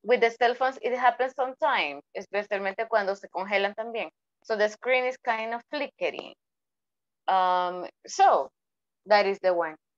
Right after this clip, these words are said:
okay? Uh, that is the meaning of that one. And the dark line, so cuando cruza una línea, right?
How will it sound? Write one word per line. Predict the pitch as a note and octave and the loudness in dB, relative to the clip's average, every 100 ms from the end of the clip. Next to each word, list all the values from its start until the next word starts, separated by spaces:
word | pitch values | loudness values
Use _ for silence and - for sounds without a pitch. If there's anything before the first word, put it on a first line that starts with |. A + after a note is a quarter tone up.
| _ | _
okay? | F3 - F3+ E3+ F3 _ _ _ - | -6 -4 -6 -6 -8 _ _ _ -2
Uh, | F3+ F3 F3 | 2 2 2
that | F#3 F3+ | 2 0
is | F3+ | -4
the | F3+ | -4
meaning | F3 F3 F3+ F#3+ | -2 -2 -2 -4
of | F#3+ | 2
that | B3 C4 | 4 6
one. | C#4+ C#4+ D#4 _ _ _ G3+ | 4 2 -2 _ _ _ 0
And | G3+ | 2
the | G3 | 0
dark | F3 G3 G3+ G#3 - | 2 4 4 2 -2
line, | G3 G3 A#3 G3+ F#3+ G3+ A3 A#3+ _ _ _ _ _ _ | 2 4 4 4 2 0 -4 -10 _ _ _ _ _ _
so | - F3+ D#3 - - | 2 4 2 -2 0
cuando | G3 F3+ F3 | 2 2 2
cruza | G#3+ G#3 G#3 G#3 | 0 -2 2 2
una | G#3 F#3+ | 2 0
línea, | G3 E3+ D#3 D3+ | -2 -6 -4 2
right? | D#3+ E3+ F3+ | 4 4 2